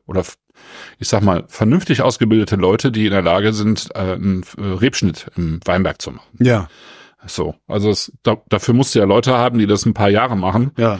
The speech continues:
Speaker 1: und nicht irgendwie jedes Jahr wieder n-, neue anlernen. Das macht keinen Sinn, da versaust du dir halt den Wein.
Speaker 2: Na ja, gut, du musst die halt anständig bezahlen. Also es ist ja jetzt
Speaker 1: Ja,
Speaker 2: nicht so,
Speaker 1: genau.
Speaker 2: dass sie nicht kommen, weil sie keinen Bock haben, sondern die kommen, weil wir zu wenig zahlen hier in Deutschland.
Speaker 1: Genau, und in Dänemark ist es überhaupt kein Problem, äh, weil,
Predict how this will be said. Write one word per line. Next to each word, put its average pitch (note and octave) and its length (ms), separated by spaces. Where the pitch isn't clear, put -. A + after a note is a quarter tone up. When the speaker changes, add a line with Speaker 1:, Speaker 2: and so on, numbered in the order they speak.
Speaker 1:
und G2+ 120
nicht G#2+ 220
irgendwie G#2+ 380
jedes G#2 240
Jahr G2+ 180
wieder F#2+ 200
n-, F#2+ 360
neue G2+ 360
anlernen. F#2 600
Das - 280
macht G#2+ 200
keinen G2+ 260
Sinn, G#2 200
da G2+ 100
versaust F#2 440
du - 40
dir F2+ 140
halt E2 160
den E2 140
Wein. A#2+ 180
Speaker 2:
Na A#2+ 120
ja, A#2 40
gut, D3+ 220
du A#2+ 60
musst A#2 300
die A#2 120
halt A2 160
anständig A2 520
bezahlen. G#2 680
Also G2+ 160
es A#2 60
ist - 40
ja A#2+ 60
jetzt A2+ 180
Speaker 1:
Ja, C#4 60
Speaker 2:
nicht A#3 100
so, G3 80
Speaker 1:
genau. A2 120
Speaker 2:
dass F2+ 80
sie A#2 80
nicht A#2 180
kommen, C3 260
weil A#2 140
sie A2+ 80
keinen A2 240
Bock C#3 240
haben, G#2 280
sondern A#2 220
die G#2 80
kommen, A2+ 300
weil A#2 160
wir A#2 80
zu B2 180
wenig B2 280
zahlen D3 340
hier G2+ 100
in F#2+ 80
Deutschland. F#2 460
Speaker 1:
Genau, A#2+ 140
und F2+ 140
in F#2 140
Dänemark A2+ 380
ist A2 80
es B2 40
überhaupt G2 280
kein G2+ 120
Problem, G2+ 460
äh, B2 380
weil, A2 240